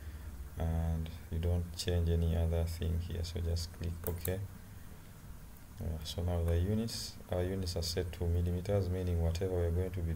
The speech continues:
drawing here is going to be in millimeters. Okay, so before you actually get to draw, we have to explore the, uh, whatever we see here. So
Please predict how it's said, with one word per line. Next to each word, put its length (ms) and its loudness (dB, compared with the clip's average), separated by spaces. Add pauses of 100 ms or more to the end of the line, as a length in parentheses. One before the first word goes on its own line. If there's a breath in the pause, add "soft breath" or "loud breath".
drawing 380 2
here 160 4
is 160 0
going 160 2
to 80 -2
be 160 0
in 320 0 (160)
millimeters. 680 0 (840 loud breath)
Okay, 220 -4
so 240 0
before 320 0
you 100 4
actually 340 0
get 220 0
to 200 -2 (140)
draw, 340 4 (920 loud breath)
we 60 -2
have 320 2
to 280 0 (140)
explore 720 0 (100)
the, 420 6 (1120)
uh, 420 0 (240)
whatever 420 4
we 80 6
see 220 2
here. 320 0 (120)
So 380 0